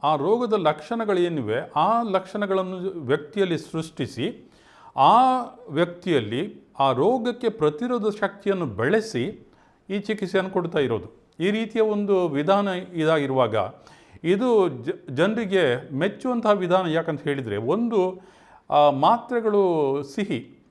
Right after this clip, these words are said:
ಮಕ್ಕಳಿಗೂ ಕೂಡ ಇದು ಇಷ್ಟ. ಅವರು ಸಿಹಿ ತಿಂಡಿ ತಿಂದ ಹಾಗೇನೆ ಇದನ್ನು ತಗೊಳ್ಬೋದು. ಎರಡನೇದು, ಇದರಲ್ಲಿ ಈ ಸೈಡ್ ಎಫೆಕ್ಟ್ ಅಂತ ಏನು ಹೇಳ್ತೇವೆ, ಅದು ಜಾಸ್ತಿ ಇಲ್ಲ. ನಾವು ಅಲೋಪತಿಯಲ್ಲಿ ಈ ಸೈಡ್ ಎಫೆಕ್ಟ್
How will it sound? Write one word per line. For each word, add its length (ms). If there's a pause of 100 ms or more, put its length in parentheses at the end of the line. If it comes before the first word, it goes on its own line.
ಮಕ್ಕಳಿಗೂ 400
ಕೂಡ 200
ಇದು 280
ಇಷ್ಟ. 300 (380)
ಅವರು 580 (140)
ಸಿಹಿ 280
ತಿಂಡಿ 300
ತಿಂದ 260
ಹಾಗೇನೆ 440
ಇದನ್ನು 280
ತಗೊಳ್ಬೋದು. 680 (400)
ಎರಡನೇದು, 600
ಇದರಲ್ಲಿ 680
ಈ 380
ಸೈಡ್ 400
ಎಫೆಕ್ಟ್ 320
ಅಂತ 120
ಏನು 240
ಹೇಳ್ತೇವೆ, 460 (160)
ಅದು 560
ಜಾಸ್ತಿ 340
ಇಲ್ಲ. 360
ನಾವು 300
ಅಲೋಪತಿಯಲ್ಲಿ 600
ಈ 220
ಸೈಡ್ 280
ಎಫೆಕ್ಟ್ 360